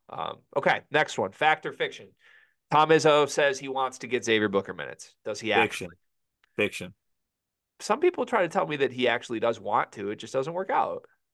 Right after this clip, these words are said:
Speaker 2: Uh, what, <laughs> God. <laughs> It's fiction, man. It's fiction. If he was trying, he would have got out there.
Speaker 1: I think it's fiction, but I think in Tom Izzo's brain, it's fact.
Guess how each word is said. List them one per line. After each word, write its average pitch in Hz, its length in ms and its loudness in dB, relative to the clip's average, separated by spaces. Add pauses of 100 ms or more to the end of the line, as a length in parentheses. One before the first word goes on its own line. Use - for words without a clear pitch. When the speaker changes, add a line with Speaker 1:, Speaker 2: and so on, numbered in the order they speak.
(120)
Speaker 2:
Uh, - 80 -2
what, 185 220 -4 (560)
<laughs> - 480 -16
God. 104 500 0 (1200)
<laughs> - 360 -16 (1700)
It's 147 300 -4
fiction, 147 480 0
man. 101 400 -4
It's - 140 -12
fiction. 98 460 -6
If 98 100 -12
he 120 80 2
was 117 120 2
trying, 143 440 2
he 117 120 -4
would 107 160 0
have 98 60 -2
got 98 160 -4
out 92 240 -14
there. - 220 -20 (640)
Speaker 1:
I 151 100 4
think 196 140 2
it's 190 120 6
fiction, 165 360 2
but 139 80 6
I 135 80 8
think 139 240 0
in 117 120 0
Tom 127 260 2
Izzo's 117 300 2
brain, 107 400 -2
it's 95 160 -12
fact. - 460 -6